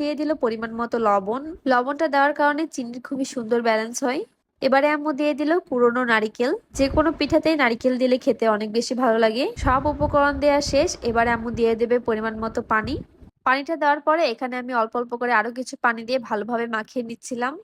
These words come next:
এই তো হাত দিয়ে খুবই সুন্দরভাবে মাখিয়ে নিয়েছি। এবার পিঠাটা তৈরি করার পালা।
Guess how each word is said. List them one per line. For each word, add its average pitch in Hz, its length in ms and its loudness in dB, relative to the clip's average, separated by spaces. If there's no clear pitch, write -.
এই 277 160 4
তো 311 60 4
হাত 233 240 4
দিয়ে 269 120 0
খুবই 285 240 0
সুন্দরভাবে 262 520 2
মাখিয়ে 233 340 0
নিয়েছি। 247 320 -2
এবার 226 220 4
পিঠাটা 240 380 -4
তৈরি 226 240 2
করার 226 260 6
পালা। 214 200 4